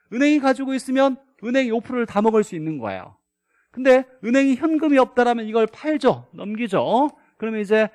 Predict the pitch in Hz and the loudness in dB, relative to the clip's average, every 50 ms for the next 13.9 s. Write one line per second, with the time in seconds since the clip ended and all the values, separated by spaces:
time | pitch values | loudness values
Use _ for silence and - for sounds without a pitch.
0 | _ _ _ - 190 220 233 226 214 190 156 - 160 180 185 208 226 226 214 214 | _ _ _ -12 -8 -6 -6 -4 -4 -4 -6 -6 -8 -8 -4 -2 -2 -2 -2 -4
1 | 220 175 175 - - 214 196 156 160 190 233 214 214 190 185 202 202 180 143 113 | -8 -12 -12 -6 -2 -2 0 2 2 0 2 2 0 0 0 -2 -4 -4 -6 -4
2 | 113 156 214 254 285 - _ _ _ - 254 247 269 254 - - 214 214 233 247 | 0 0 0 0 0 -4 _ _ _ -8 -6 -6 -6 -6 -6 -10 -6 -6 -4 -4
3 | 247 233 - 269 277 277 285 262 - 262 247 247 240 247 - 226 196 160 135 104 | -4 -2 0 0 0 0 -2 -4 -4 -6 -6 -4 -4 -4 -2 -2 -2 -2 -2 -6
4 | 85 80 - _ _ _ _ _ _ _ - - 208 196 190 - 196 180 160 160 | -10 -14 -20 _ _ _ _ _ _ _ -8 -6 -6 -6 -4 -4 -6 -6 -6 -8
5 | 180 190 185 180 175 - 185 175 165 160 156 - - - 175 165 180 180 175 - | -6 -4 -4 -4 -2 -4 -6 -8 -6 -8 -12 -12 -12 -14 -12 -10 -10 -10 -10 -8
6 | 165 170 180 175 175 170 165 170 165 160 175 165 160 151 156 - - 208 - - | -8 -8 -6 -6 -8 -6 -6 -6 -6 -6 -8 -12 -12 -12 -14 -16 -18 -14 -8 -8
7 | 196 190 190 180 180 170 175 196 220 208 240 214 - 202 185 185 180 226 233 214 | -6 -6 -6 -8 -8 -6 -4 -4 -4 -6 -8 -4 -4 -2 -2 -2 -6 -6 -8 -8
8 | 214 180 160 170 185 185 190 185 202 - 240 214 - 175 170 160 - 110 120 180 | -10 -10 -8 -8 -6 -4 -4 -4 -4 -6 -10 -12 -10 -10 -10 -10 -10 -4 -2 -2
9 | 220 247 - _ _ _ _ _ _ - 202 240 277 - 269 262 269 254 - - | -2 -2 -4 _ _ _ _ _ _ -10 -4 -4 -4 -4 -2 -4 -4 -2 0 0
10 | 254 233 208 175 147 127 110 95 95 - - _ _ _ - 208 190 170 196 226 | 0 0 0 -4 -6 -6 -6 -6 -10 -16 -20 _ _ _ -12 -6 -2 0 0 0
11 | 240 220 220 202 190 190 - 233 226 220 208 202 196 180 156 117 101 92 - _ | 0 0 2 0 0 0 -2 -6 -4 -2 0 0 0 0 0 -2 -2 -4 -10 _
12 | _ _ _ _ _ - - 208 196 - 175 - 175 180 202 208 208 185 143 123 | _ _ _ _ _ -8 -8 -8 -6 -4 -4 -4 -4 -2 0 0 0 0 0 -2
13 | 107 139 202 254 240 _ _ _ _ _ - - 208 240 269 277 262 240 | -6 -6 -6 -6 -6 _ _ _ _ _ -6 -4 0 2 2 2 0 -2